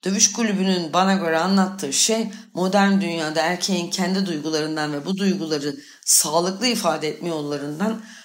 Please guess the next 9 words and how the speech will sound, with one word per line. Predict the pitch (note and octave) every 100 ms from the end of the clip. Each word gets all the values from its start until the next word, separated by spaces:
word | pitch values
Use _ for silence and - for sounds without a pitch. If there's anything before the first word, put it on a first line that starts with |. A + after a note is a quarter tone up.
| _
koptuğu | - G#3 G3 - B3+
zaman | G3 F#3+ G3+ F#3+
başımıza | F#3 - G#3+ G3 G3+
gelebilecek | F#3 D#3+ D3+ C#3+ D3 D3
felaketlerin | G#3+ F#3 E3 D#3 - E3 F#3 G#3 - - _ _ _ _ _ _ _ E3+
biraz | D#3 E3 E3+
özeti. | D#3+ D3+ C#3+ - - - _ _ _ -
Anlatıcı | F3 G3 F#3+ F#3+
aslında | F3 G3 - A3+ A3+ A3+ - -